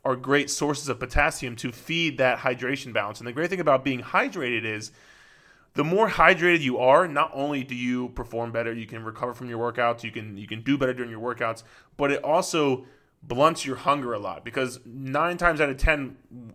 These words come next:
not nine times out of ten, but when you're hungry, often sometimes you're actually just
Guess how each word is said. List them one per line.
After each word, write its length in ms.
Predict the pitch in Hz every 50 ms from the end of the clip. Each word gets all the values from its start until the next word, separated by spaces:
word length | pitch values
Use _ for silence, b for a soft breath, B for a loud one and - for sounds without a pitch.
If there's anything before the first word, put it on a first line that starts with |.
| _ _
not 180 | - 135 135 127
nine 140 | 120 120 117
times 160 | 113 113 110
out 80 | 110 107
of 60 | 113
ten, 180 | - 123 120
but 180 | 113 117 - -
when 220 | 127 131 143 165
you're 120 | 170 156 143
hungry, 560 | - - 214 233 233 196 170 143 135 135 135 B B B B B -
often 340 | 156 175 175 - 175 156
sometimes 560 | 147 - 160 147 143 151 147 139 135 131 123 127
you're 200 | 135 135 131 - - 139
actually 380 | 147 165 156 - - 156 139
just 340 | 131 - 147 139 - - -